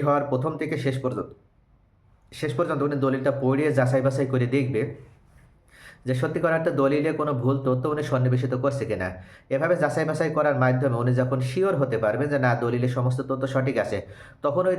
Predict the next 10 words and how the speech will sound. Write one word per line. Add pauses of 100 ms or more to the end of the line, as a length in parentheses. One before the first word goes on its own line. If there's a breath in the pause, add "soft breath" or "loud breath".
দলিল (100)
যদি (520 loud breath)
আপনার
রেজিস্ট্রেশনের
জন্য
সাবমিট
করা
হয়
বা (200)
সাব